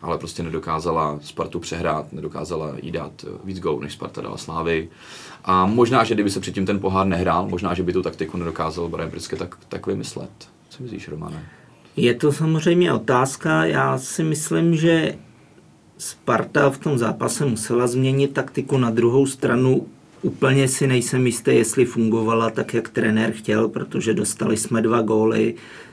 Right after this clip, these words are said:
Speaker 2: eh, takže ten posun tam vlastně nebyl. V každém zápase od Slávie v derby jsme dostávali hodně gólů, čtyři, tři, dva, takže, eh,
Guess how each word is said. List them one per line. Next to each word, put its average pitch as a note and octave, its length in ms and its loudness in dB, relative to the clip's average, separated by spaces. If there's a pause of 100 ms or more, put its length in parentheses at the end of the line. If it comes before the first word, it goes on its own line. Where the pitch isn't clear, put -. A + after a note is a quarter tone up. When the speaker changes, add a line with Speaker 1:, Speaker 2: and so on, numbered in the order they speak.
Speaker 2:
eh, A2+ 380 2
takže A2+ 840 0 (360)
ten A#2 300 2
posun A#2 580 0
tam A#2+ 360 2 (580)
vlastně B2 460 2
nebyl. A#2 640 2
V - 100 -8
každém A#2 400 0
zápase A2+ 500 -2
od G#2+ 160 -4
Slávie A2+ 600 0
v A2+ 80 0
derby A2 340 2
jsme A#2 200 -2
dostávali A2 800 0
hodně A2 360 0
gólů, A2 380 0
čtyři, A2 600 0
tři, A2 340 0
dva, A2 420 0
takže, A2 580 0 (440)
eh, A#2+ 760 2